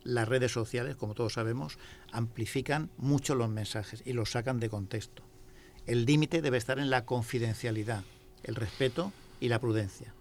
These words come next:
Antes de publicar algo relacionado con la actividad médica, el profesional debería preguntarse, ¿podría identificarse al paciente?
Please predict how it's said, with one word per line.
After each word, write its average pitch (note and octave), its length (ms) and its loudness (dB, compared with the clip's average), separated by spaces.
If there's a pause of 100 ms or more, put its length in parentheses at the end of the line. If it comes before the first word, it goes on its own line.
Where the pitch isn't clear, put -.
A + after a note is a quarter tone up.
(480)
Antes C#3+ 340 6
de A2+ 100 2
publicar A#2 400 2
algo A2 200 2
relacionado A2+ 520 0
con A#2 140 0
la A2 60 0
actividad A2 400 -2
médica, B2+ 420 -2 (340)
el C3 140 0
profesional A#2+ 580 0
debería A#2+ 380 4
preguntarse, G#2+ 720 -2 (920)
¿podría B2+ 360 6
identificarse A#2 680 2
al A2 80 0
paciente? C3 560 -4